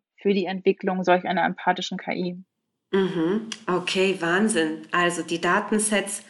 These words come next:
Speaker 2: sind dann der spannende Teil, ne? Also, dass man überhaupt lehren kann, was jetzt eine Frustration erzeugt, zum Beispiel, ne? Wo wir vorhin noch über Sprachen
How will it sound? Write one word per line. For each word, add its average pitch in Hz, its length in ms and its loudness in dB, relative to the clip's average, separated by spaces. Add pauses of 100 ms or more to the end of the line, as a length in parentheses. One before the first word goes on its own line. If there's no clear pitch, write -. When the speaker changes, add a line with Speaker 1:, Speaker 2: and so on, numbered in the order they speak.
(480)
Speaker 2:
sind 196 320 2
dann 180 140 4
der 175 120 2
spannende 185 500 2
Teil, 165 500 2
ne? 185 380 2
Also, 165 600 2
dass 160 300 -2
man 160 220 2 (500)
überhaupt 180 760 2 (420)
lehren 214 680 6
kann, 165 420 0 (280)
was 175 300 0
jetzt 170 180 4
eine 170 220 2
Frustration 170 1040 0
erzeugt, 170 580 2
zum 147 160 2
Beispiel, 147 440 0
ne? 170 180 2
Wo 170 120 2
wir 160 100 6
vorhin 175 280 2
noch 165 180 0
über 165 160 -2
Sprachen 170 680 0